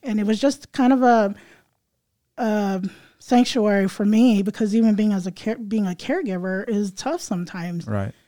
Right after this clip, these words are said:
Speaker 1: You know, there's added stress of, you know, making decisions for your loved one and things like that. And so, um, being there, we were just, we were just super blessed with being able not to have to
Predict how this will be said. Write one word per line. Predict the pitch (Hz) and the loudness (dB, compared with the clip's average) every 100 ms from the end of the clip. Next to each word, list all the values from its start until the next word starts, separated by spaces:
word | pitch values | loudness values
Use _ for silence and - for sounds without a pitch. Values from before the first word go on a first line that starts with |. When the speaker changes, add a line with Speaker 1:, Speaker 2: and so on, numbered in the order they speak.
| _ | _
Speaker 1:
You | 202 | -6
know, | 196 185 | -2 -2
there's | 196 196 185 | 0 0 -2
added | - 202 202 190 | -6 -4 -4 -4
stress | - 202 196 190 - | -6 -4 -2 -4 -4
of, | 180 175 214 | -6 -6 -10
you | 208 | -8
know, | 190 | -4
making | 185 190 202 208 | -2 -2 -2 -2
decisions | 185 - 196 190 196 202 | -4 -6 -6 -4 -2 -2
for | - 208 196 190 190 | -4 -6 -4 -4 -6
your | 269 196 | -6 -6
loved | 185 185 185 | -4 -4 -4
one | 190 190 | -4 -4
and | 190 | -4
things | 180 185 | -6 -14
like | 185 175 | -14 -14
that. | 233 240 220 | -8 -6 -4
And | 180 | -6
so, | - 190 190 185 _ _ _ - | -6 -4 -4 -6 _ _ _ -8
um, | 196 185 175 170 - _ _ _ 180 | -4 -2 -2 -4 -8 _ _ _ -6
being | 196 220 202 | -2 0 0
there, | 185 180 | 0 -2
we | 175 185 | -2 -2
were | 185 | -4
just, | 180 180 - _ _ _ _ _ | -4 -6 -8 _ _ _ _ _
we | 185 | -2
were | 196 | -2
just | 202 202 - | 0 -4 -4
super | 226 220 220 | -4 -4 -4
blessed | 180 180 175 - | -4 -4 -6 -8
with | 180 - | -14 -8
being | 180 175 | -6 -4
able | 175 175 180 | -4 -6 -8
not | 170 - | -12 -12
to | 220 | -10
have | - 185 - | -8 -8 -8
to | 190 180 175 | -6 -4 -6